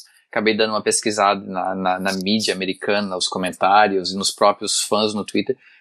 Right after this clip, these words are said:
como tem comentários completamente opostos de gente que assiste, não assiste o Magic, que gostou, não gostou. É, foi necessário do ponto de vista de era um time que tava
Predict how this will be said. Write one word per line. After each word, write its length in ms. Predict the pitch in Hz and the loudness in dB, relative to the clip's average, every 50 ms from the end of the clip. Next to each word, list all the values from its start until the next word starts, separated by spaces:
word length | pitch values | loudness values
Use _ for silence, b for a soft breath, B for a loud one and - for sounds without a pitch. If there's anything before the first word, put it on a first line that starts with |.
| b _ | b _
como 300 | - - 123 131 143 147 | 2 2 2 4 2 -2
tem 340 | 147 _ - 127 117 120 123 | -2 _ 2 2 2 2 0
comentários 600 | 123 - 123 120 117 113 - - - 104 - - | 0 0 0 0 0 2 2 0 0 0 -2 -4
completamente 960 | - 123 117 117 _ 131 120 117 120 131 - - 147 131 123 127 123 - 123 | -2 -4 -4 -2 _ 2 4 4 4 2 0 -2 -2 -2 -2 -2 0 0 0
opostos 580 | 113 - - 107 98 98 104 104 - - 110 101 | 0 0 2 4 4 4 4 2 -2 -4 -2 -2
de 80 | 98 | -2
gente 300 | 92 95 95 95 95 - | 0 0 0 -2 -2 -2
que 60 | - | 0
assiste, 420 | 92 - - - 131 139 - - 113 | 0 2 2 4 4 2 2 2 2
não 80 | 98 | 0
assiste 340 | 95 92 - - 120 - - | 0 0 0 0 0 0 -2
o 60 | 107 | -2
Magic, 320 | 104 110 123 123 - - - | 0 0 0 0 -2 -6 -8
que 60 | 101 | -6
gostou, 340 | - 98 - - - 120 113 | -4 -4 -2 -2 0 -2 -2
não 100 | 113 107 | 0 0
gostou. 400 | 104 101 - - - 113 113 B B B B B B B B B B B B B B B | 0 0 2 2 2 0 0 B B B B B B B B B B B B B B B
É, 560 | - 131 110 107 107 107 104 101 101 101 101 - _ _ _ _ _ _ _ _ _ _ _ _ - - - | 2 4 4 6 6 6 4 4 2 0 -4 -8 _ _ _ _ _ _ _ _ _ _ _ _ -18 -14 0
foi 160 | - 160 151 151 | 2 2 2 4
necessário 960 | 151 156 - - - - 175 156 - - - - - 123 123 127 131 147 139 | 2 0 0 0 2 2 2 2 2 0 2 2 2 2 2 0 0 0 -2
do 100 | 135 123 | -2 -2
ponto 280 | - 127 123 120 - | -2 -2 -2 -2 -2
de 140 | 117 113 110 | -2 -2 -2
vista 360 | 107 113 113 107 - - - | 2 2 2 2 4 2 2
de 140 | 107 104 113 | 2 4 4
era 120 | 107 107 110 | 4 4 2
um 60 | 110 | 0
time 280 | 107 - - 113 113 110 | -2 -2 0 0 0 0
que 60 | - | 2
tava 360 | - 110 107 104 107 110 107 | 4 4 4 4 0 -2 -4